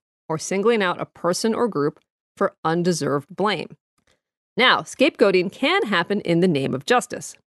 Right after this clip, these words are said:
For example, a study out of the University of Kansas asked participants,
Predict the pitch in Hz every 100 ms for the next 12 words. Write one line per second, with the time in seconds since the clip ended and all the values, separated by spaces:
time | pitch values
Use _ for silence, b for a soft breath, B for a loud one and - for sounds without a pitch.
0 | _ _ - 160 214 262 - - _ _
1 | _ - 180 233 262 294 190 196 - 165
2 | 147 156 214 226 - 254 247 - 185 156
3 | 156 202 - _ _ _ - 185 214 -
4 | - 180 - - 143 180